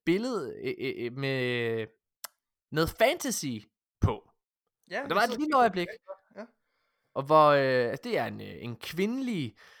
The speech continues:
Speaker 1: ridderesk ting, som
Speaker 2: Ja.
Speaker 1: har nedlagt en drage. Og,
Speaker 2: Ja.
Speaker 1: øh, der var et kort øjeblik, hvor alle gik og troede, at Naughty Dog lavede et fantasy-spil.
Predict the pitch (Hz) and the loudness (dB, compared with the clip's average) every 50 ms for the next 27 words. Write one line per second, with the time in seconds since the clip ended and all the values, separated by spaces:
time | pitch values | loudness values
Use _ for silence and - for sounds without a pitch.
0 | _ _ _ _ - 123 131 117 - 233 277 269 202 156 131 123 117 117 - 156 | _ _ _ _ -12 -10 -6 -4 -2 0 2 4 6 6 8 8 6 6 4 2
1 | 180 196 - - - - - - - - - - - - 262 262 247 - - - | 2 2 0 -2 -2 -4 -8 -12 -18 -18 -18 -12 -6 -6 -4 -4 -6 -10 -14 -14
2 | - - - 151 139 131 135 135 135 139 143 160 196 185 165 139 139 - - - | -6 -2 0 0 0 2 2 0 2 0 -2 -2 0 2 2 2 2 0 -4 -10
3 | 127 113 110 - - 113 113 107 110 110 131 147 147 135 - - - - _ _ | -8 -8 -8 -6 -4 0 2 2 4 6 6 4 4 0 -4 -12 -20 -20 _ _
4 | _ _ 139 139 143 143 147 143 139 131 127 165 196 262 262 - - 247 254 233 | _ _ 6 6 8 8 6 6 4 4 2 2 0 0 0 2 2 2 4 6
5 | 220 190 185 180 196 208 - - - 180 147 147 143 143 - - 165 170 190 202 | 4 4 4 2 -2 -4 -6 -10 -20 -6 0 2 4 4 4 4 2 2 2 2
6 | 233 247 247 220 - - 165 127 110 - - 180 208 247 285 302 277 - _ _ | 0 -2 -6 -8 -8 -10 -8 -8 -8 -4 -2 -2 -2 -2 -2 -4 -6 -8 _ _
7 | _ _ _ _ - 180 - - 175 185 226 247 214 202 180 180 - - 131 127 | _ _ _ _ -8 -6 -2 0 4 4 4 4 4 2 0 0 0 -2 -2 0
8 | 135 147 131 - - - - 113 107 - - 107 - - 104 - - - | 0 0 -2 -4 -8 -10 -8 -10 -10 -8 -10 -12 -12 -12 -14 -16 -16 -18